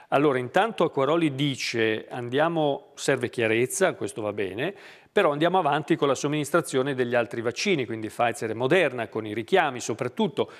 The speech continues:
"ma le dosi saranno utilizzate anche per i disabili ricoverati nelle strutture sanitarie". Ora, eh, la situazione in questo momento nelle Marche è la seguente.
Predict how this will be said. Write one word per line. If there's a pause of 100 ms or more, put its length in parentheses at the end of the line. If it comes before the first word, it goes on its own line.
(140)
"ma
le
dosi
saranno
utilizzate
anche
per
i
disabili
ricoverati
nelle
strutture
sanitarie". (460)
Ora, (460)
eh, (2000)
la
situazione
in
questo
momento
nelle
Marche
è
la
seguente.